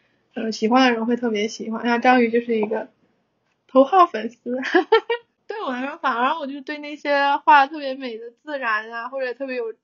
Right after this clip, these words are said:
爆-，爆发性的一些火山喷发呀，什么很多场景，我都觉得画得很好。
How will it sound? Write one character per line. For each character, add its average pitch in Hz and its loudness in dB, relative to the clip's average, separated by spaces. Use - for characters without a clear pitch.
爆-， 254 -2
爆 269 -2
发 262 0
性 269 -12
的 233 -8
一 240 -8
些 247 -10
火 220 -6
山 247 -2
喷 254 -8
发 247 -4
呀， 233 -6
什 240 -12
么 220 -6
很 220 -8
多 220 0
场 220 -4
景， 226 -4
我 208 -10
都 233 -10
觉 220 -12
得 220 -6
画 233 -4
得 226 -6
很 214 -12
好。 - -16